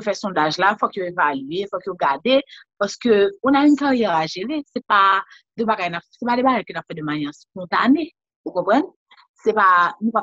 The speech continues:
improvize, nou, nou, nou planifye, sa n ap fè. Euh, donk, m gen de moun k ap gade, k ap di, wi, ok, ekout. Men, si se de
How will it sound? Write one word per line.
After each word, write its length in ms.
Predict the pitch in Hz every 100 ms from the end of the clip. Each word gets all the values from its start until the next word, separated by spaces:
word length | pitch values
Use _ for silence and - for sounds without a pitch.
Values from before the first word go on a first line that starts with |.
| 220
improvize, 640 | - 233 220 226 214 349 - _ _
nou, 220 | 190 220 202
nou, 160 | 202 196
nou 220 | 208 202
planifye, 640 | 214 214 214 214 - 349 320
sa 140 | -
n 60 | 170
ap 80 | 160 -
fè. 100 | - _ _ _ - _ -
Euh, 300 | 170 175 170 165 -
donk, 160 | 311 - _
m 80 | 233
gen 100 | 247
de 60 | 240
moun 100 | 233 226
k 20 |
ap 140 | 214
gade, 260 | 196 202 330 311
k 120 | 220
ap 80 | 175
di, 140 | 202 180
wi, 220 | 277 262
ok, 320 | 160 - 302 302 -
ekout. 320 | - 262 247 - _
Men, 240 | - 233 381 - _
si 160 | - 349
se 80 | 392
de 140 | 370